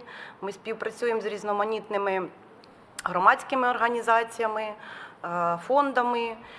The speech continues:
І, е, я думаю, що це дуже гарно, що, е, зможуть, ну, така велика кількість дітей зможуть прийти і переглянути, і дорослих теж зможуть прийти і переглянути наші вистави.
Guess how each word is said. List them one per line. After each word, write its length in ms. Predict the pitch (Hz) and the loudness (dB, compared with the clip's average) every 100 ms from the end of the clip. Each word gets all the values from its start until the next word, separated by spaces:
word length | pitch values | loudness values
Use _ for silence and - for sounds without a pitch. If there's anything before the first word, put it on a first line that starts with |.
| - - - - | -16 -18 -20 -16
І, 280 | 190 202 202 | -12 -8 0
е, 720 | 202 196 - 202 190 196 185 185 - - - - - - - - - - - - | 2 2 0 -6 -4 -4 -4 -8 -18 -20 -20 -20 -20 -20 -20 -20 -20 -20 -20 -4
я 120 | 226 233 | 0 2
думаю, 320 | 220 202 202 | 0 -2 -2
що 220 | - 202 | -2 -2
це 300 | 190 202 190 175 180 | 0 2 2 0 -8
дуже 500 | 180 175 226 202 196 | -10 -6 -6 -2 2
гарно, 560 | 180 214 262 202 180 | 6 6 6 -2 -4
що, 460 | 180 - 185 175 156 170 170 | -6 -6 -4 -4 -4 -6 -10
е, 40 | |
зможуть, 520 | 160 190 185 190 - - - | -4 -2 -2 -6 -14 -18 -10
ну, 120 | 190 | -8
така 280 | - - 190 | 2 4 6
велика 360 | 196 202 190 | 4 0 -4
кількість 460 | 175 220 170 180 - | -8 -10 -12 -14 -14
дітей 300 | 175 202 247 | -4 -2 -2
зможуть 280 | 208 175 175 | -6 -10 -10
прийти 340 | - 180 226 | -14 -12 -10
і 80 | 220 | -8
переглянути, 600 | 180 170 185 190 175 196 | -6 -2 0 0 -2 -8
і 60 | |
дорослих 480 | 175 175 208 240 202 | -2 0 0 -2 -8
теж 260 | - 175 - - - - - | -8 -8 -8 -14 -16 -16 -8
зможуть 240 | 185 180 | -8 -8
прийти 260 | - 170 226 | -14 -8 -4
і 20 | |
переглянути 600 | 190 185 180 185 185 175 | -2 -2 0 -2 -2 -6
наші 300 | 170 170 - | -8 -8 -12
вистави. 340 | - - - | -14 -12 -14